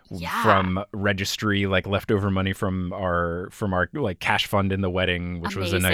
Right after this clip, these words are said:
Speaker 1: Amazing.
Speaker 2: fun purchase. So you get to feel all cool doing the shaky thing.
Speaker 1: Yeah.
Speaker 2: Uh, I enjoy it. I'm a
Speaker 1: I'm gonna
Speaker 2: fan.
Speaker 1: have to, I'm gonna have to up my cocktail game.
Speaker 2: I think the main thing is, like, often in my fridge, I will have, like, a spare lemon,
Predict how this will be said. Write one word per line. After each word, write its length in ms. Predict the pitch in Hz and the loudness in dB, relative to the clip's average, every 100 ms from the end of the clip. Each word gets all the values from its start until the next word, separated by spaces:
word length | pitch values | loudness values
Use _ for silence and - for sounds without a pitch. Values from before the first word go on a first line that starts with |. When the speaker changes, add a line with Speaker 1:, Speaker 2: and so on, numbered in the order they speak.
| 82 | 2
Speaker 1:
Amazing. 100 | 160 | 2
Speaker 2:
fun 180 | 90 | 0
purchase. 560 | 87 87 85 85 - - - | 0 -2 0 -4 -6 -12 -18
So 400 | - 85 80 82 - | -8 -6 -4 -6 -10
you 80 | - | -6
get 140 | 92 98 | -4 -4
to 80 | |
feel 260 | 98 107 98 | -2 2 6
all 160 | 95 95 | 6 4
cool 320 | - 101 92 | 2 0 0
doing 260 | 90 92 90 | 0 0 0
the 80 | 85 | 0
shaky 340 | 92 87 85 | -2 -4 -6
thing. 300 | 82 87 85 | -6 -4 -4
Speaker 1:
Yeah. 580 | 85 147 233 175 143 160 | 0 4 6 6 6 4
Speaker 2:
Uh, 340 | - 85 85 85 | 0 -2 -2 -2
I 180 | 101 110 | 4 6
enjoy 380 | 113 107 92 73 | 6 4 2 0
it. 240 | 67 65 - | -4 -8 -4
I'm 160 | 190 | -2
a 40 | 95 | 2
Speaker 1:
I'm 100 | 220 | 4
gonna 140 | 240 | 4
Speaker 2:
fan. 80 | 254 | 4
Speaker 1:
have 140 | 240 | 2
to, 200 | - 220 - | 2 0 0
I'm 80 | 220 | 0
gonna 140 | 214 | 2
have 160 | 233 220 | 4 2
to 100 | - | 4
up 100 | 196 | 2
my 160 | 196 190 | 2 0
cocktail 500 | - 170 - 185 156 | 4 4 4 0 0
game. 380 | 143 131 139 160 - - | -2 -4 -8 -14 -18 -4
Speaker 2:
I 80 | 131 | -2
think 220 | - 311 | 2 4
the 100 | 453 | 6
main 240 | 285 160 151 | 6 6 4
thing 160 | 170 | 4
is, 160 | 147 117 | 4 6
like, 200 | 123 110 - _ | 6 4 -2 _
often 380 | 117 123 - 160 | 0 2 2 2
in 160 | 131 120 | 4 4
my 140 | 110 | 2
fridge, 340 | 104 110 107 107 | 2 2 2 4
I 180 | 95 | 2
will 160 | 107 101 | 4 2
have, 300 | 95 92 98 | 2 4 4
like, 180 | 101 98 | 2 -2
a 80 | 107 | -4
spare 420 | - - 107 104 | -6 0 2 2
lemon, 480 | 90 87 92 95 95 | 0 -2 0 0 -2